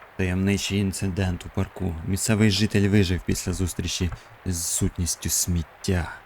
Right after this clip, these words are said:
А влада спантеличена тим, що місцевий житель Тімоті Слоун вижив після того, що він описує як напад жахливої сутності,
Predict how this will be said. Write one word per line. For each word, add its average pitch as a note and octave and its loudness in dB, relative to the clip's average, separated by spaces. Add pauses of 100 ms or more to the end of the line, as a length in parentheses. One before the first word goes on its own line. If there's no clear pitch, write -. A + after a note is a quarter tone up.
(800)
А G#2+ 6
влада C3 6
спантеличена C3 4
тим, F#2+ 4
що G2 2
місцевий F#2+ 4
житель F#2 2
Тімоті F#2+ 2
Слоун G2 2
вижив A#2 4
після - -4
того, A2+ 0 (460)
що - -2
він F#2 2
описує G2 2
як - -2
напад F#2 0
жахливої F#2+ 0
сутності, - -4